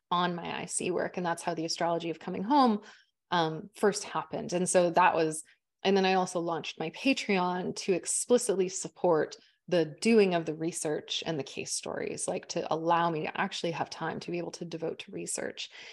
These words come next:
And so that'll happen in twenty twenty. So there is this, like, this couple years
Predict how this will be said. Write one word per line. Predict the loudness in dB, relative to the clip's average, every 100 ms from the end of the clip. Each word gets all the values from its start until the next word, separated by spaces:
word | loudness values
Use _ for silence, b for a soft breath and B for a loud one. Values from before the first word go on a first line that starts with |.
| B _
And | 0 2 2 0 -4 -8 _ _ _ _
so | 0
that'll | 6 8 8
happen | 6 2 -2
in | -4
twenty | -8 -8 -8
twenty. | -4 0 0 0
So | 2
there | 4 6
is | 4
this, | 2 -2
like, | -4 -6
this | -12 -10
couple | 0 2 2
years | 2 4 6 6 2 -2